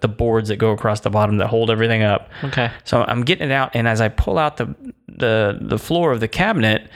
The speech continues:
Speaker 1: there's, like, this plastic circle on the ground. And I'm like, "Well, that's weird." I mean, like, who sticks, like, a big drain
Speaker 2: Hmm.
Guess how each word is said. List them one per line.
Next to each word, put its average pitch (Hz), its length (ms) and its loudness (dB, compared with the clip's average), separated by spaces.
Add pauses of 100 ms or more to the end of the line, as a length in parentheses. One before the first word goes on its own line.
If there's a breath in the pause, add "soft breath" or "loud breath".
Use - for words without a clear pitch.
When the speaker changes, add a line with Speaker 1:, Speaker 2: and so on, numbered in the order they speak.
(460 loud breath)
Speaker 1:
there's, 127 160 0
like, 139 180 0
this 123 180 2
plastic - 800 -2
circle 113 720 0 (160)
on 113 120 2
the 110 80 2
ground. 104 520 0 (1120)
And 123 80 2
I'm 117 100 4
like, 113 160 2
"Well, 113 260 2
that's 240 380 0
weird." 101 420 2
I 143 40 2
mean, 135 120 2
like, 123 180 0 (280)
who 220 160 0
sticks, - 440 -2
like, 160 160 0
a 107 60 0
big 151 500 0
drain 113 800 2 (340 loud breath)
Speaker 2:
Hmm. 131 200 -2